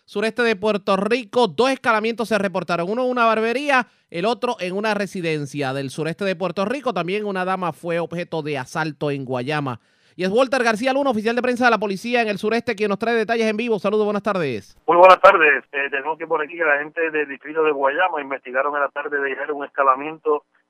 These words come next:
Speaker 2: en la urbanización Valles de Guayama. Se informó la señora Margarita Ortiz, un individuo de cinco ocho de estatura que vestía de un suéter negro, un pantalón negro testrigueño, entró a su residencia sin ella autorizarlo,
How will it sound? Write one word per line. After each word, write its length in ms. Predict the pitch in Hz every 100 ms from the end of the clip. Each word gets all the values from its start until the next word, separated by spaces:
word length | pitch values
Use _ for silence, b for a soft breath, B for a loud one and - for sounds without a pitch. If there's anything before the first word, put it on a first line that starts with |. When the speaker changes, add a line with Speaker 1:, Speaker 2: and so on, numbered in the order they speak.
| -
Speaker 2:
en 120 | 160
la 80 | 165
urbanización 840 | 156 147 139 131 151 156 170 160 _
Valles 300 | 143 156 143
de 100 | 147
Guayama. 460 | 139 147 185 139 123 _ b b
Se 80 | 147
informó 340 | 160 160 165
la 140 | 156
señora 600 | 156 160 151 147 151 151 135
Margarita 520 | 139 139 139 147 147
Ortiz, 280 | 143 196 208 _ _ _ _ _ _
un 160 | 156 180
individuo 380 | 175 170 175 175
de 80 | 160
cinco 280 | 165 160 165
ocho 220 | 160 160
de 40 |
estatura 640 | 147 135 139 175 160 143 139 _
que 120 | 139
vestía 320 | 127 - 151
de 80 | 147
un 80 | 147
suéter 280 | 147 143
negro, 280 | 131 147 147
un 80 | 139
pantalón 400 | 143 131 135 135
negro 260 | 147 151 139
testrigueño, 720 | 135 - 131 147 170 143 131 _ _ _
entró 300 | 147 139 165
a 40 |
su 100 | 170
residencia 640 | 165 156 156 165 160 175 156
sin 180 | 147 139
ella 180 | 143 147
autorizarlo, 760 | 147 139 127 - - - 440